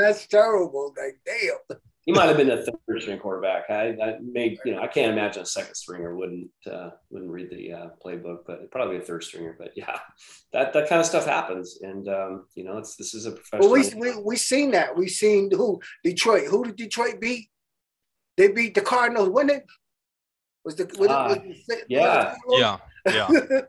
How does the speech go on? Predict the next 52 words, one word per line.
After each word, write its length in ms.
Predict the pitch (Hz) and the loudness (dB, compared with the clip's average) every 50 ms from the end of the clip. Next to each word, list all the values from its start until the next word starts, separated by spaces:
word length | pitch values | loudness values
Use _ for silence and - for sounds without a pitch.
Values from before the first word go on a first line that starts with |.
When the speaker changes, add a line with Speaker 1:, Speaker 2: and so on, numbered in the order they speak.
| _ - | _ -20
Speaker 1:
<laughs> 200 | - _ _ - | -20 _ _ 2
And 120 | 185 185 247 | 4 6 8
they 100 | 269 277 | 8 8
had 140 | 277 277 269 | 10 8 8
won 180 | 262 277 285 277 | 8 8 8 6
the 80 | 269 | 6
game 280 | 233 277 285 285 285 294 | 8 8 8 8 8 6
all 220 | 294 302 302 302 | 6 6 6 6
year. 340 | 294 302 330 320 294 247 - - - _ _ _ - | 6 6 6 8 8 6 4 2 -4 _ _ _ -2
<laughs> 140 | 180 170 - - - - - - - - - - - 117 107 - _ _ - - | -2 0 0 -2 -2 -2 -4 -6 -8 -10 -12 -12 -12 -14 -16 -18 _ _ -12 -8
Speaker 2:
Yep. 380 | - 117 117 131 - - - - _ _ - - - - - - | -4 -4 -4 -4 -4 -6 -14 -18 _ _ -20 -16 -14 -14 -4 2
Speaker 1:
They 140 | 180 208 214 | 4 4 4
just 180 | 208 262 196 220 | 4 2 0 4
wasn't 300 | 240 262 262 254 247 247 | 4 4 4 4 4 4
re-, 100 | 240 226 220 | 2 4 4
they, 140 | 208 208 202 | 4 4 4
like 240 | 202 202 208 214 214 | 4 2 2 2 2
they 120 | 220 220 | 2 0
said, 280 | 220 220 - 285 254 - | 0 2 2 2 2 2
they 100 | 196 202 | 0 -4
said 280 | 202 - 220 202 202 - _ - - _ _ _ - | -2 -2 -2 -2 -4 -6 _ -20 -20 _ _ _ -4
they 120 | 175 190 190 | -2 -2 -2
just 180 | 190 196 - | -2 -4 -2
wasn't 280 | 185 202 190 196 190 185 | 0 0 0 0 0 0
ready 200 | 190 190 190 185 | 0 0 0 -2
to 80 | 180 175 | -4 -6
play 300 | - - 247 285 294 240 202 _ | -4 -2 -2 -2 -4 -6 -10 _
for, 220 | - 180 175 175 170 | -4 -2 -2 -2 -2
uh, 340 | 170 165 165 160 156 156 147 147 - _ _ - | -4 -4 -4 -4 -4 -6 -8 -10 -14 _ _ -6
play 160 | 190 202 208 | -4 -4 -4
with 200 | 240 220 185 151 | -4 -6 -8 -10
Detroit 400 | 165 156 - 175 165 156 156 160 | -12 -10 -8 -6 -6 -4 -4 -2
that 240 | 151 147 151 - 147 | -2 -2 -2 -2 -6
night. 220 | 143 143 135 123 - _ _ _ - - - - - | -8 -8 -8 -10 -12 _ _ _ -20 -20 -20 -14 -8
Speaker 2:
Yeah. 140 | 104 98 - | -4 -2 0
Speaker 1:
And 300 | 156 156 147 147 139 131 | 0 0 -2 -4 -6 -6
wow, 460 | 151 202 214 208 190 180 196 - 190 175 | 0 2 4 6 6 6 6 6 4 4
I, 100 | 190 190 | 0 0
I, 20 | 175 | 0
when 140 | 180 202 247 | 2 2 4
I 80 | 269 | 2
seen 240 | 269 - - 247 226 | 2 0 -2 -4 0
that, 160 | 233 240 208 208 | 2 4 4 4
I 80 | 233 226 | 4 2
was 120 | 202 196 | 0 -2
like, 140 | 175 170 - - - | -4 -6 -8 -10 -14
"Holy 360 | - 165 165 165 - - - - _ - | -12 -12 -10 -12 -12 -16 -20 -20 _ -20
crap, 680 | - - - - - - - - - _ - 160 147 | -20 -16 -16 -14 -14 -12 -14 -14 -14 _ -8 -6 -4
man!" 120 | 139 143 | -4 -4
Like, 160 | 151 139 139 135 | -4 -6 -6 -6
Speaker 2:
Yeah. 120 | - - | -6 -4
Speaker 1:
wow. 520 | - - - - - - - - - - | -4 -2 -2 0 0 0 -2 -2 -4 -8